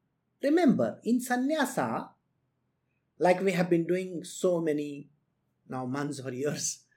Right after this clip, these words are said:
a person gives up his material worldly life. All right?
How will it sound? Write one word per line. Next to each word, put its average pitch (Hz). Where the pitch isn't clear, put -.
a -
person 285
gives 294
up 254
his 247
material 247
worldly 226
life. -
All 180
right? 311